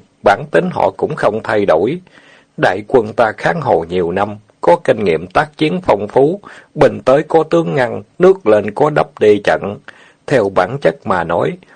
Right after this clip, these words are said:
lần này việc kháng Hồ cũng không khác gì những lần trước. Quân ta cũng không cần đại biến, tham khảo kinh nghiệm lúc trước, lấy bất biến ứng vạn biến, tuy không có đại thắng nhưng cũng tuyệt sẽ không đại bại.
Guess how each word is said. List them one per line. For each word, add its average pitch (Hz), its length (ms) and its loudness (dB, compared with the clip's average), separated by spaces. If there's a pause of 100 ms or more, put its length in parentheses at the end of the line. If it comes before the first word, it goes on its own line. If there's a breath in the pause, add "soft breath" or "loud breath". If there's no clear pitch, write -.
(180 soft breath)
lần 104 260 2
này 90 260 -2
việc 87 260 -4
kháng - 200 0
Hồ 78 280 0
cũng - 180 -2
không 143 220 0
khác - 280 -2
gì 87 160 0
những 92 260 -6
lần 85 260 0
trước. 139 260 2 (500 soft breath)
Quân 120 180 4
ta 113 240 0
cũng 104 280 -2
không 107 280 -2
cần 85 260 0
đại 82 200 0
biến, 131 340 -2 (220)
tham 135 240 -2
khảo 139 320 0
kinh 117 200 0
nghiệm 90 220 -2
lúc 147 260 0
trước, 175 200 0 (300)
lấy 151 220 4
bất 151 300 0
biến 165 180 2
ứng 175 280 2
vạn 95 260 0
biến, 143 260 0 (280)
tuy 120 260 2
không 113 220 0
có 170 160 2
đại 95 300 -2
thắng 160 260 -2
nhưng 117 200 2
cũng 98 300 0
tuyệt 85 220 0
sẽ 107 220 0
không 117 220 -2
đại 95 240 -4
bại. 104 420 0